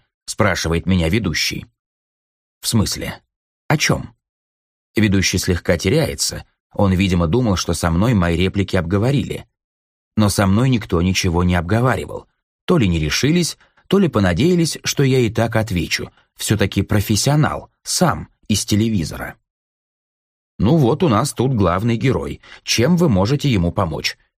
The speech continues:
чуть раздраженно спрашивает ведущий. «А он ведь и не говорит, что ему нужна помощь», отвечаю я. «И вообще, чтобы комментировать такую ситуацию,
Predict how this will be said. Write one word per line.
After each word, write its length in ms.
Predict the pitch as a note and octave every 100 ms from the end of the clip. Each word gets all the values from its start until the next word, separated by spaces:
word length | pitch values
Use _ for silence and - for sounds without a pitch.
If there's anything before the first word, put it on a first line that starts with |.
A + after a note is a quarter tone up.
| _
чуть 240 | - F2
раздраженно 640 | F2+ D2 D#2 C#2+ G#2+ C#3+ F2
спрашивает 580 | - F#2 E2+ F2+ F2+
ведущий. 580 | G#2 C3+ C#2+ - - - _ _ _ _ _ _ _ _ _ -
«А 160 | F#2+
он 160 | E2+ F2
ведь 200 | F2 F#2 -
и 60 |
не 140 | G2 F#2+
говорит, 400 | A#2 E3 F#3+ -
что 180 | - F2+
ему 200 | E2+ E2
нужна 320 | G2 F#2+ D2+
помощь», 480 | - F2+ - - - -
отвечаю 540 | F2 F#2+ - D#2 E2
я. 240 | F2 - - _ _ _ _ _
«И 80 | A#2+
вообще, 480 | A2 A#2+ - C#2+ - - _ _ -
чтобы 340 | - - A2
комментировать 640 | A2+ A#2+ A#2+ C3+ A#2 G#2
такую 340 | - G#2+ A2+ G2+
ситуацию, 720 | - G#2 C3+ F3 - E2+ D2